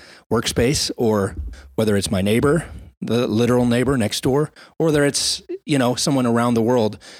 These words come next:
that we have an opportunity to impact. I think that we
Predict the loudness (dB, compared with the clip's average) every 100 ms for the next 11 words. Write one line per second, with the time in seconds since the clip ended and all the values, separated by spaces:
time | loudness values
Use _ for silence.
0 | -6 -2 0 2 0 -2 -4 -2 0 -2
1 | 0 0 -2 -6 -6 -4 -4 -4 -4 -2
2 | -2 -4